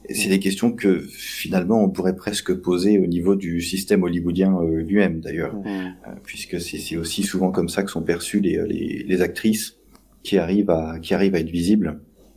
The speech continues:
Speaker 1: Et, euh, c'est, c'est, ça reste une vraie question.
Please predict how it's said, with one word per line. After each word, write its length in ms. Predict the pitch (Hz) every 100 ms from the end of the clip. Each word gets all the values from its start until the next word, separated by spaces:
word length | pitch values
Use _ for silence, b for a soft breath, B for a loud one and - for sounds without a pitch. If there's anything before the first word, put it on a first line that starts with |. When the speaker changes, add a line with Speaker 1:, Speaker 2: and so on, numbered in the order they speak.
| _ - _ _ - B B B 107
Speaker 1:
Et, 180 | 95
euh, 200 | 90 90
c'est, 220 | 85 101 98
c'est, 180 | - - _
ça 420 | - - - -
reste 240 | 113 147 135
une 120 | 113
vraie 160 | 107
question. 400 | 113 107 - 95